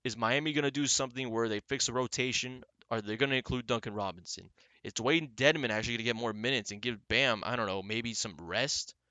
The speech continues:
Or even, you know, back and forth, 'cause I know that you're kinda playing a little bit away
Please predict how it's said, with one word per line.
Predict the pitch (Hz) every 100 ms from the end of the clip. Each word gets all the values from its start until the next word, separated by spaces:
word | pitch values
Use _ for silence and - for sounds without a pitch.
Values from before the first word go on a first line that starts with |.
| _ _ _ -
Or | -
even, | 110 104 - _ _ -
you |
know, | 117 -
back | - 120 -
and | 98
forth, | - 107 123
'cause | - 95
I |
know | 92 113
that | 110 104
you're | 101
kinda | 139 104
playing | - 110 107 104
a |
little | 101 107 101
bit | 107
away | 80 98 101 104 107 107